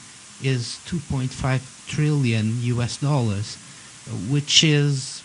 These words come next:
more or less the equivalent of the G D P of the fifth largest economy in the world.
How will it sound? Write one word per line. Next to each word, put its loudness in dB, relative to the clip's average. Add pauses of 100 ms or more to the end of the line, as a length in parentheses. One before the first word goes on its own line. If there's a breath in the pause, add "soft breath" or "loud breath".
more -2
or 0
less -2
the 0
equivalent 0
of -4
the -2
G 2
D 2
P 4 (300)
of -2
the 2
fifth 0
largest 0
economy 0
in 2
the 2
world. 0